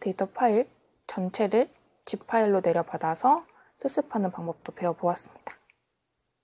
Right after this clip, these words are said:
두 번째로는 실제 데이터를 수집하는 방법에 대해서 배웠습니다. 저희가 이제 배운 함수는 판다스 패키지의 시-, 리드 씨에스브이 함수였죠.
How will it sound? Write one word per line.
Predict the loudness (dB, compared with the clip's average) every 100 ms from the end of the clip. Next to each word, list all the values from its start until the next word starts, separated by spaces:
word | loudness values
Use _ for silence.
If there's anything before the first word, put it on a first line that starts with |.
| -16
두 | 4
번째로는 | 6 6 4 2 2 0 -2 -6 -12
실제 | -8 -8 0 4 6 4 0 _
데이터를 | -4 -4 -2 -4 -2
수집하는 | -2 -2 0 2 2
방법에 | 0 -2 0 2 2
대해서 | 0 -4 0 4 4 2 _ _
배웠습니다. | -4 -4 -4 -10 -12 -14 -20 _ _ _ _ _ _ _ _ _ _ _ -8
저희가 | -2 2 2
이제 | 2
배운 | 4 4 4 -2 -10
함수는 | -2 0 2 2 2 0 -4 _
판다스 | -4 0 0 -2
패키지의 | -8 -6 -4 -2 0 4 4 2
시-, | -4 0 -2 -2
리드 | 0 2 6 4 4
씨에스브이 | 2 4 4 4 -2 -2 0 0 -2 -8 _ -6
함수였죠. | -2 2 2 0 -2 -2